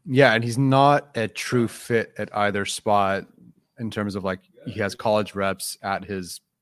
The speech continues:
like, he's, he was only defensive tackle and he played defensive tackle and he got all the stats at defensive tackle. Like, no, it's kinda like Jartavius Martin. You're trying to project him inside as that guy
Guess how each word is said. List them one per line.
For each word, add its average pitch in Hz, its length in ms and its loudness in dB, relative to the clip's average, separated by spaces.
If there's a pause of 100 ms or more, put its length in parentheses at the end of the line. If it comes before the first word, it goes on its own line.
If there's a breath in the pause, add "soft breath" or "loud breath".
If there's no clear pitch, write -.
(100)
like, 90 160 -10
he's, 98 120 -10 (400 soft breath)
he 98 100 -6
was 95 100 -6
only 156 200 6
defensive 151 300 2
tackle 131 340 2
and 92 80 -10
he 87 60 -12
played 135 240 -2
defensive 139 260 -4
tackle 117 260 -2
and 78 80 -16
he 80 80 -18
got 120 240 0
all 127 160 2
the 127 100 -4
stats 120 120 -2
at 110 60 -8
defensive 104 280 -4
tackle. 95 240 -4
Like, 85 140 -12
no, 104 400 -2 (380)
it's 98 100 -16
kinda 123 140 -4
like 110 100 -4
Jartavius 101 420 -4
Martin. 104 220 -2
You're 92 100 -8
trying 101 140 -8
to 92 80 -8
project 98 400 -6
him 90 140 -8
inside 87 440 -8
as 92 160 -6
that 87 220 -8
guy 87 380 -6